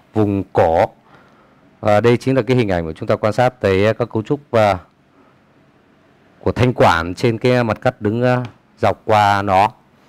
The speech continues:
Ở phía sau thì, à, mũi sẽ thông với cả một, à, cấu trúc, à, khoang rỗng vừa thuộc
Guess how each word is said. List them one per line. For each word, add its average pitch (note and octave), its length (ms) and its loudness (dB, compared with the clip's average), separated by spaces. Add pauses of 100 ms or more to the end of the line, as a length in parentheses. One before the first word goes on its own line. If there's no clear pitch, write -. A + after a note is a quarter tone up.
(600)
Ở A2+ 120 0
phía C#3+ 120 4
sau D3+ 260 4
thì, A#2+ 220 6
à, A2 220 6 (180)
mũi A#2+ 360 2 (140)
sẽ C3 580 0
thông C3 320 0
với A#2 280 2
cả D#2+ 440 -2 (1160)
một, F#2 180 -2
à, F#2+ 280 2
cấu G#2+ 140 -4
trúc, D#3+ 180 -2 (160)
à, A2 300 2 (880)
khoang B2+ 280 0
rỗng C#3 240 2
vừa A#2+ 640 2
thuộc A#2 320 0